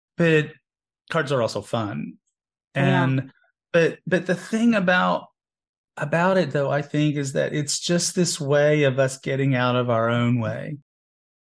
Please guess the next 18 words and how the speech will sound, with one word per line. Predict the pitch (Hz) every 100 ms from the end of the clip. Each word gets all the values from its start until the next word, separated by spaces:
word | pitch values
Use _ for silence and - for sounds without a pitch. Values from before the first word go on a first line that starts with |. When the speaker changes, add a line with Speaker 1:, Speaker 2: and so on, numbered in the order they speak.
| _ _ _ _
Speaker 1:
Yeah, | 147 143 127 -
it's, | 143 143 -
it's | 143 139 - - -
for | - 156 - 147
us | 151 -
to | -
be | 143 143
able | 135 135 135
to | 135 135
go, | 131 123 123 127 127 131 - - - _ _ _ _
we, | 151 165 151
we | 165 170
have | 165 - 170 180 180
several | - - - 156 156 151 151 143 135 127 123 - _ _ _
experiences | 139 139 - - - 190 202 185 165 139 139 - 135 131 127
with | 127 120
the |
cards | 131 - 202 185 139 135 127 127